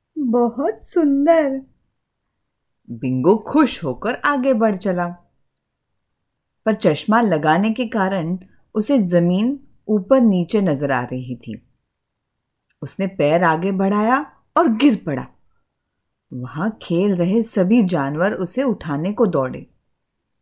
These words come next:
बिंगो मिट्टी झाड़कर खड़ा हो गया। बंदर बोला,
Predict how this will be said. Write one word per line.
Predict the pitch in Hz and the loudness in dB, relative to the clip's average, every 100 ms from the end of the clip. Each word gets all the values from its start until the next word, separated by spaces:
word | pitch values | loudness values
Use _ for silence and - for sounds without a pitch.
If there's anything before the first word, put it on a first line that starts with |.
| _ _ _ _ - 123 | _ _ _ _ -16 -8
बिंगो | 139 143 143 190 | -6 -4 -2 0
मिट्टी | 214 175 147 - 208 | 2 0 -4 -6 -4
झाड़कर | 175 147 131 131 - 190 | -4 -6 -8 -6 -4 -6
खड़ा | - 160 139 | -6 -6 -4
हो | 156 139 | -4 -6
गया। | 123 123 - _ _ _ _ _ _ _ _ _ _ 139 | -10 -14 -18 _ _ _ _ _ _ _ _ _ _ -10
बंदर | 131 139 139 185 | -4 -2 2 2
बोला, | 170 147 151 180 | 0 -2 -4 -6